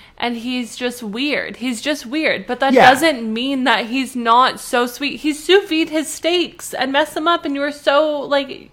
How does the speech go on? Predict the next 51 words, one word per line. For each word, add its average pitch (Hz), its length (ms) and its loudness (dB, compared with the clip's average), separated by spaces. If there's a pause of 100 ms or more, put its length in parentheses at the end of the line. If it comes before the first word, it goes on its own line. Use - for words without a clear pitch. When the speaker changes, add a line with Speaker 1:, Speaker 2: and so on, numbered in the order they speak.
Speaker 1:
hurt 311 380 -4
for 226 160 -8
him. 214 400 -8 (200)
Speaker 2:
I 143 100 -2
know, 143 120 2
but 139 80 0
he 165 80 0
handled 131 540 -2
it 120 100 -10
too - 160 -10
well. 117 380 -10 (400)
I 131 120 4
would 143 120 2
have 147 100 0
had 143 120 -2
a 120 40 -2
full 123 300 -4
mental 120 260 -2
Speaker 1:
No, 254 260 2
I 247 140 2
Speaker 2:
breakdown 247 40 -2
if - 40 -2
that 175 160 0
Speaker 1:
know, 165 120 -2
Speaker 2:
had - 40 -8
happened 190 140 -4
to 240 40 -2
me. 220 300 6
I've - 80 4
Speaker 1:
but 208 60 0
Speaker 2:
been 120 180 -2
there. 95 260 -6
It's - 180 -14
not 107 220 -2
the, 95 100 -10 (100)
you 139 240 -4
set 143 420 -6
it 147 80 -4
for, 127 140 -10
like, 113 160 -10
two 123 200 -8
hours, 120 380 -4
and 123 80 -8
you 123 80 -8
come, 117 240 -8
and 117 100 -8
it's - 140 -20
ruined, 113 280 -8
and 120 100 -4
you're, 113 80 -4
like, 107 160 -8